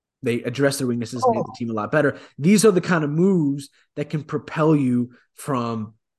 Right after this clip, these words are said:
Speaker 1: you know, the, the hot commodity, the hot team on the betting market, the sleeper team on the betting market, to the team that can actually, that made the moves to address their weaknesses, that can a-,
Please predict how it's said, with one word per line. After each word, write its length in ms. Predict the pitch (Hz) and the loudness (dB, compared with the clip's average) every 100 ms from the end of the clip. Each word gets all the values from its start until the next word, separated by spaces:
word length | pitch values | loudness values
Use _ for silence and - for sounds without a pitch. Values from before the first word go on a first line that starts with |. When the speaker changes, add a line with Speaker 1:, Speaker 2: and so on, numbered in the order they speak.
| _ _ _ _ _ _ | _ _ _ _ _ _
Speaker 1:
you 80 | 123 | -2
know, 380 | 117 98 95 - _ _ | 0 -2 -6 -16 _ _
the, 320 | 135 135 117 123 | -2 0 0 -2
the 80 | 120 | -4
hot 300 | - 127 - | -2 -4 -4
commodity, 500 | 131 117 120 117 113 | -4 -2 -2 -4 -4
the 80 | |
hot 280 | 104 131 117 | -4 -6 -6
team 220 | - 127 | -4 -2
on 80 | 120 | -2
the 80 | 110 | -2
betting 300 | 113 113 113 | -2 -2 -2
market, 360 | 110 110 120 - | -6 -8 -10 -8
the 80 | |
sleeper 600 | 110 - 123 131 127 123 | -10 -8 -4 -2 -2 -4
team 260 | 120 127 117 | -6 -6 -4
on 120 | 113 | -4
the 60 | 107 | -4
betting 280 | 113 113 107 | -4 -4 -6
market, 360 | 104 - - | -6 -8 -10
to 380 | - 120 113 110 _ _ _ | -6 -6 -4 -8 _ _ _
the 80 | 135 | -8
team 220 | - 165 | -2 0
that 140 | 151 151 | 0 -2
can 180 | 156 - | -6 -6
actually, 640 | 123 117 - 135 123 120 - _ _ | -8 -8 -4 -2 0 -2 -6 _ _
that 120 | 123 | 0
made 180 | 131 143 | 2 2
the 80 | 143 | 2
moves 440 | 127 123 120 - _ | 0 0 -4 -12 _
to 100 | - | -8
address 300 | 113 123 123 | -4 -2 -2
their 80 | 123 | -4
weaknesses, 440 | 113 113 107 117 | -6 -6 -8 -6
that 120 | 117 - | -6 -6
can 260 | 113 113 | -8 -10
a-, 60 | - | -16